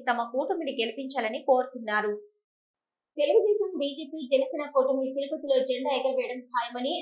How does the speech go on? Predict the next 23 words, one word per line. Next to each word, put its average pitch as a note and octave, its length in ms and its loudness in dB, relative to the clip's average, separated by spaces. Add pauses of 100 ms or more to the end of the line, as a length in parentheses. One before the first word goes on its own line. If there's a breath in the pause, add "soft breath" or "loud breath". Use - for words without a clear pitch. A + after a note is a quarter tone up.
ఎమ్మెల్యే B3 360 -2
అభ్యర్థి C4 380 0 (260)
ఆరాని B3 340 -4
శ్రీనివాసులు A3 500 -6 (100)
ధీమా A#3 300 -6
వ్యక్తం A3+ 320 -10
చేశారు. A#3 320 2 (440)
వైఎస్ఆర్ F#4 460 6
కాంగ్రెస్ C4+ 360 2
పార్టీ B3+ 220 0 (240)
ఐదేళ్ల D4 300 -2 (100)
పాలనలో B3 420 6 (240)
తిరుపతి D#4 420 -2
అభివృద్ధికి B3 400 -2 (100)
నోచుకోలేదని C4+ 640 2 (140)
ఆయన G#3+ 160 -6 (100)
ఆరోపించారు. A#3+ 560 4 (460)
ఎన్నికల G4 380 6
ప్రచారంలో C4 460 0 (100)
భాగంగా A3+ 400 2 (160)
తెలుగుదేశం, A#3+ 580 2
బీజేపీ A#3 440 -2
బలపరుస్తున్న A3+ 540 -2